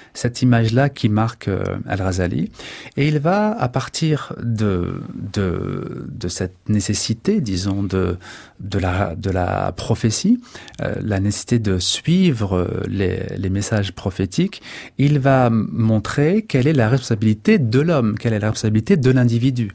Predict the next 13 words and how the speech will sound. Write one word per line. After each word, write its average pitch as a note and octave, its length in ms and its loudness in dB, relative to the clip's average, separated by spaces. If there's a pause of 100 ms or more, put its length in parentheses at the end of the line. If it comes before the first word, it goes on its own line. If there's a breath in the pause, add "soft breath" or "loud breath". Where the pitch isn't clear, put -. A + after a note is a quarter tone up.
(640 loud breath)
Il A#2+ 60 4
ne A#2 60 6
s'agit A#2 300 2
pas D3+ 280 4
effectivement B2 640 2
de A#2+ 80 4
recevoir A#2+ 640 2
passivement C3 960 0 (120)
un G#2 120 0
message G#2+ 400 0
révélé, G2+ 480 2 (320 loud breath)
encore C3 380 0
faut-il F#3 720 0